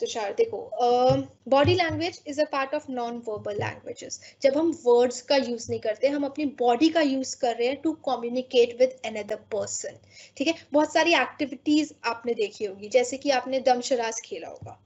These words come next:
ठीक है, आप उधर words का यूज़ नहीं कर रहे हो, लेकिन आप अपनी body का यूज़ कर रहे हो, आप acting कर रहे हो, ठीक है, तो आप अपने body का यूज़ कर रहे हो to communicate, to, to, to, और to tell those people कि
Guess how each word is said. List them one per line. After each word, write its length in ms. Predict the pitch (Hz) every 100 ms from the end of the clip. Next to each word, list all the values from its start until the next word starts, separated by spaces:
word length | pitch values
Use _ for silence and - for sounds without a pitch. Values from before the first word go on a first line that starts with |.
| _
ठीक 120 | - -
है, 100 | -
आप 160 | 269 311
उधर 140 | 320 240
words 280 | 254 277 -
का 120 | 294
यूज़ 300 | 277 262 269
नहीं 120 | 247
कर 120 | -
रहे 120 | -
हो, 80 | - - - 262
लेकिन 160 | 285
आप 120 | 294
अपनी 200 | 277 - 320 _ _
body 320 | 240 262 269
का 120 | 349 320
यूज़ 280 | 277 277 -
कर 100 | 233
रहे 100 | 220
हो, 60 |
आप 260 | 233 240 - 254
acting 440 | 254 - 339 302
कर 180 | 277 226
रहे 140 | 214 -
हो, 100 | - _ -
ठीक 140 | -
है, 100 | 226 - _
तो 80 | 277
आप 140 | 254
अपने 160 | 269 320 -
body 280 | 247 240 294
का 120 | 294 294
यूज़ 300 | 254 240 -
कर 140 | 240 226
रहे 120 | 262
हो 60 | 277
to 100 | 320 -
communicate, 680 | 247 247 240 247 247 214 -
to, 100 | 254 240 -
to, 100 | 269 - _ _ -
to, 120 | 294 - _ -
और 140 | 254 254 - _ - - -
to 80 | 311 - _
tell 200 | 285 330 302
those 260 | 269 269 -
people 320 | 240 254 285
कि 100 | 285